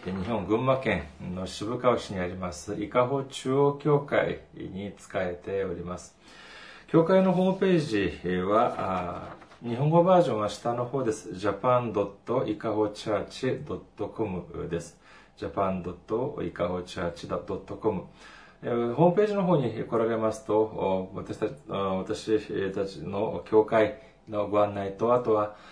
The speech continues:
えー、手術礼拝のメッセージもお聞きになることができます。皆様のご訪問お待ちしております。そして、えー、教会のメールです。イカホチャーチアットマークジーメールドッ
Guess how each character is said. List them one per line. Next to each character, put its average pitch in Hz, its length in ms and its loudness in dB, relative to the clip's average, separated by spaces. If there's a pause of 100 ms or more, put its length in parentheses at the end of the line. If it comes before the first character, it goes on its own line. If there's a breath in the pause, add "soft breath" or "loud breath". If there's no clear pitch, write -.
(220 loud breath)
え - 180 0
ー、 - 20 0
手 131 220 -2
術 156 220 2
礼 165 180 8
拝 101 200 2
の 95 60 -4
メ 104 120 0
ッ 110 40 4
セ 87 260 -2
ー - 40 -2
ジ 58 320 -6
も 107 220 -2
お - 100 -6
聞 - 160 -20
き 98 60 -10
に 95 120 -4
な 92 140 -2
る 87 60 -4
こ 85 100 -10
と 104 140 -6
が 107 100 0
で 95 120 -4
き - 100 -16
ま 95 100 -6
す。 - 180 -16 (160)
皆 92 280 -8
様 87 340 -6
の 90 640 -4
ご 90 100 -2
訪 98 160 -2
問 101 280 -2
お 87 40 -10
待 87 220 -10
ち 92 140 -10
し - 80 -12
て 92 100 -6
お 90 100 0
り 90 80 -4
ま 90 140 -6
す。 - 240 -16 (1600 loud breath)
そ 143 160 4
し 147 80 -2
て、 170 80 6
え 127 460 8
ー、 - 20 -10
教 156 160 8
会 165 180 8
の 160 120 6
メ 135 200 4
ー 147 40 6
ル 147 80 4
で 151 100 8
す。 - 220 -2
イ 110 40 -4
カ 123 200 2
ホ 120 140 2
チ - 140 -8
ャ 113 120 2
ー 101 100 -2
チ 113 400 -2
ア - 120 -2
ッ - 120 -14
ト 120 120 -2
マ 123 160 2
ー 107 80 0
ク 85 200 -8 (160)
ジ 98 220 -6
ー 98 160 -4
メ 98 100 -8
ー 92 220 -8
ル 120 280 -4
ド 98 120 -6
ッ 95 40 -6